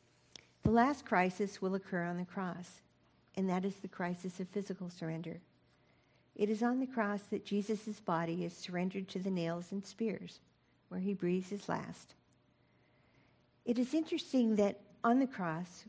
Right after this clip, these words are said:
when Jesus feels most excluded from God's presence, is when he is in fact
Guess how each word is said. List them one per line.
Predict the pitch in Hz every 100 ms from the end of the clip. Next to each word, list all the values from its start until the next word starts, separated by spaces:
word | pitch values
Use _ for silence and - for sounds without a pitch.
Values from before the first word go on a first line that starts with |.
| -
when | 196
Jesus | 196 226 226 254 247
feels | 233 208 196
most | 208 214 240 -
excluded | - - - 170 160 160
from | 180 170
God's | 165 175 175
presence, | - 208 190 151 - - - - _ - _ _ _ _ _
is | 196 185
when | 220 220
he | 226 220
is | 214
in | 220
fact | 220 - 185 175 175